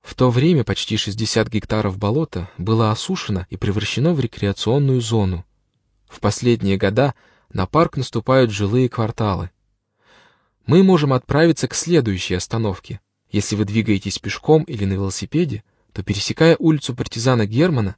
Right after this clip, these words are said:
продолжите движение не по Петерговскому шоссе,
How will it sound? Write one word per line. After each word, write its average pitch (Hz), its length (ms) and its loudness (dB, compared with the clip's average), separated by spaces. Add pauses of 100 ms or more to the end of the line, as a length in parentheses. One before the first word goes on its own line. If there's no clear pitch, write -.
продолжите 139 560 0
движение 127 600 0
не 110 140 -2
по - 80 -8
Петерговскому 113 680 0
шоссе, 98 480 -4